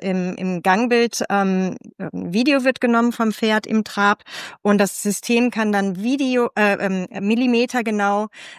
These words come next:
ähm, Abweichungen von der linken zur rechten Seite analysieren. Und das ist so präzise, ähm, ja, es ist einfach eine sehr objektive Methode,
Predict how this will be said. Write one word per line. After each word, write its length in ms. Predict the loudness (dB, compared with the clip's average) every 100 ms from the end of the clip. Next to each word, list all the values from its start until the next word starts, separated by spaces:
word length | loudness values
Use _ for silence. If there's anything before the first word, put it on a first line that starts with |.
| -2
ähm, 300 | 2 4 2 -2
Abweichungen 1080 | 0 0 2 2 4 2 -2 -4 -2 -2 -2
von 240 | -4 -2 2
der 80 | 2
linken 320 | 0 -4 -6
zur 180 | -4 -2
rechten 360 | -2 -4 -6 -6
Seite 480 | -4 -4 -2 -4
analysieren. 760 | -2 -4 -4 -4 -6 -6 -6 -8 -14 -20 -4
Und 160 | 0
das 140 | 2 0
ist 140 | -2 0
so 140 | 0
präzise, 800 | 0 -4 -2 -4 -2 2 4 4
ähm, 360 | 2 0 0 -4 _ _ _ _ -2
ja, 200 | 2 2
es 160 | 0 -4
ist 140 | -2 -2
einfach 200 | -2 -2
eine 140 | -2
sehr 260 | 0 2 2
objektive 600 | 2 0 -4 -4 -4 -2
Methode, 600 | 0 -2 -2 -2 0 0